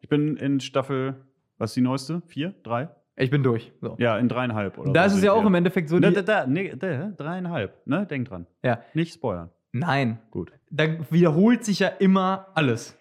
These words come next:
Speaker 2: Es geht immer in einem Zyklus, ne?
Speaker 1: Ja.
Speaker 2: Und dann erfahren, erfährt diese Claudia zum Beispiel, mein Vater stirbt morgen,
Speaker 1: Hm.
Speaker 2: ich hol den zu mir.
Speaker 1: Ach so, und, ja, ja, ja, ja, ich weiß, worauf du hinaus willst.
Speaker 2: Ja.
Speaker 1: Ja, ja.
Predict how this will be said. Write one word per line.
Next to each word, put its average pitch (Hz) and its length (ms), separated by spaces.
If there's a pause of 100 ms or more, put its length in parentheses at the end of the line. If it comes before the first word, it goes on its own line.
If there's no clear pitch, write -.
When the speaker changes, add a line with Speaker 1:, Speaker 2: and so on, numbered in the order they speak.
Speaker 2:
Es - 100
geht 165 140
immer 202 160
in 185 80
einem 165 100
Zyklus, 131 460
ne? 196 240
Speaker 1:
Ja. 107 140 (380)
Speaker 2:
Und 170 280
dann 175 280
erfahren, 196 720
erfährt 160 760
diese 147 180
Claudia 196 400
zum 196 140
Beispiel, 196 380 (280)
mein 151 140
Vater 214 340
stirbt - 540
morgen, 147 580
Speaker 1:
Hm. 127 280 (260)
Speaker 2:
ich 156 140
hol 208 160
den 208 140
zu 202 140
mir. 185 440 (200)
Speaker 1:
Ach 123 100
so, 139 180
und, 131 160
ja, 135 180
ja, 131 100
ja, 120 160 (160)
ja, - 40
ich 104 100
weiß, 92 220
worauf 98 220
du 101 60
hinaus 95 240
willst. 113 120
Speaker 2:
Ja. 143 260
Speaker 1:
Ja, 131 100
ja. 165 320